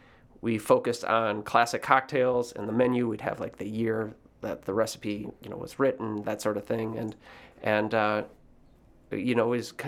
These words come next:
tried to be a little bit more upscale, but approachable,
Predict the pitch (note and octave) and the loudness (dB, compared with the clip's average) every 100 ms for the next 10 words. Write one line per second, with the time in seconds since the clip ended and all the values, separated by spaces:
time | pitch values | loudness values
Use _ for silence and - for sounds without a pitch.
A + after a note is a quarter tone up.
0 | - - C#3 D3+ C#3 C3+ B2 C#3 C#3 A2+ | -8 2 4 4 2 0 2 2 2 2
1 | B2 A#2+ - C3+ - - C#3+ C3 C3 B2 | 4 2 2 -2 -4 0 4 6 4 4
2 | C3 A#2+ - - - - E3+ D#3+ D#3 C#3+ | 2 2 0 -6 -2 2 4 2 2 4
3 | C#3 C#3 | 2 0